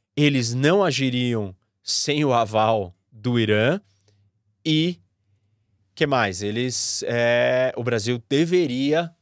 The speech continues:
se, assim, quando a investigação terminar, e agora o problema é que vai ter interferência política nessa investigação,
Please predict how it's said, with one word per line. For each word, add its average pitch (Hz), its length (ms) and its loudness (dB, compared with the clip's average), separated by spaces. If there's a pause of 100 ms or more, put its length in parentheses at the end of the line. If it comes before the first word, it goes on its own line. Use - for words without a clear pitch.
(460)
se, - 420 -6
assim, 117 320 -4
quando 139 220 -2
a - 20 0
investigação 160 560 0
terminar, 131 680 -2 (480)
e 101 80 -8
agora 107 280 2
o - 20 -12
problema 131 320 0
é 143 60 -4
que 151 80 -8
vai 143 140 0
ter 143 120 -4
interferência 147 560 -4
política 147 560 -4
nessa 104 220 -8
investigação, 120 680 -4